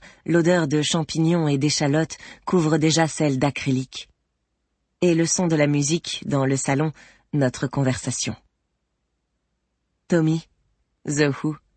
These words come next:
à fond. Battisto a plutôt bon goût en musique, affirme Iliane en posant sa casquette sur la table de chevet.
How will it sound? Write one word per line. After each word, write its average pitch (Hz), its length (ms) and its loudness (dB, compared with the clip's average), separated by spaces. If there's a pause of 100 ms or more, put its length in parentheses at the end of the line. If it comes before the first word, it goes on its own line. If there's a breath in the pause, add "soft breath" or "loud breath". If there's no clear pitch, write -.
(760)
à 139 140 0
fond. - 340 -6 (2250)
Battisto 151 680 2
a 135 140 0
plutôt 151 320 0
bon 151 220 2
goût 160 200 2
en 139 120 2
musique, 151 580 -2 (400)
affirme 156 540 0
Iliane 151 440 2 (440 loud breath)
en 170 100 0
posant 175 300 2
sa 160 160 -4
casquette - 480 -4
sur 151 160 -4
la 147 100 0
table 143 320 0
de 135 80 -2
chevet. 135 400 -2